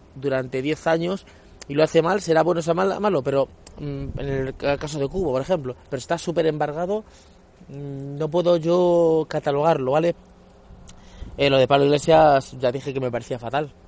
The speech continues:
que ningún banco te iba a dar ningún crédito de seiscientos mil euros, eh, por mucha nómina ca-, de político que tú tuvieras, porque eso es, tiene un fin. O sea, o sea, yo, es que eso,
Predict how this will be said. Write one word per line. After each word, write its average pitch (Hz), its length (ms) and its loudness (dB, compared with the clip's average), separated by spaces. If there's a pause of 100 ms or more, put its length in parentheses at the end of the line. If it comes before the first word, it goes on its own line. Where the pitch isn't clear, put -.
(300)
que 135 120 0
ningún 143 420 0
banco 135 520 0
te 131 240 -2
iba 127 100 2
a 123 40 0
dar 127 120 0
ningún 127 420 -6
crédito 131 260 0
de 131 60 -2
seiscientos 123 360 -6
mil 127 120 -2
euros, 147 340 2 (500)
eh, 131 180 0
por 127 160 0
mucha 139 240 -4
nómina 135 280 -4
ca-, 131 280 -2
de 131 100 -2
político 131 400 -2
que 127 80 0
tú 123 100 -4
tuvieras, 127 540 0
porque 120 420 -2
eso 135 180 -4
es, - 160 -8
tiene 139 180 -4
un 120 80 -8
fin. 139 280 -4 (920)
O - 20 -20
sea, 58 240 -4 (400)
o - 40 -20
sea, 58 360 -8 (1300)
yo, 131 120 -6
es 131 240 -8
que 156 80 -8
eso, 170 140 0